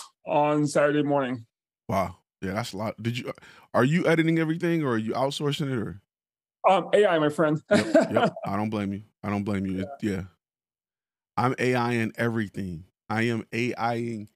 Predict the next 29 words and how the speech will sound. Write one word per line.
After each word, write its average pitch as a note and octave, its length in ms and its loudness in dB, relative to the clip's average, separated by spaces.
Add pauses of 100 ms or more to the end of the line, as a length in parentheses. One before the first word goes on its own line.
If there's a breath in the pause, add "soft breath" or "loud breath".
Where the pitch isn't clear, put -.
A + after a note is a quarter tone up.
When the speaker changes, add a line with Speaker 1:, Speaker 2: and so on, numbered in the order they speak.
(600)
Speaker 2:
everything. A2 420 0
It's C3 120 -2
something B3 180 -2
I - 20 0
wanna F#3 160 2
talk E3+ 220 0
about C#3+ 220 2
a A#2+ 40 0
little A#2+ 220 0
bit. A#2 360 -2
Um, A#2+ 580 2 (960)
and C3 240 4
it C3+ 40 2
was, B2+ 300 0
it B2 40 0
was B2 160 0
based C3 340 0
off A#2+ 360 0 (140)
just B2 160 -6
some B2 100 -8
conversations A2+ 720 -2
I've A2 140 -2
had G#2+ 220 0
with G2+ 180 -2
a G2 40 -4
few A2+ 200 -4
different G2 260 -4
Gold G#2+ 260 -2
members G2+ 480 -4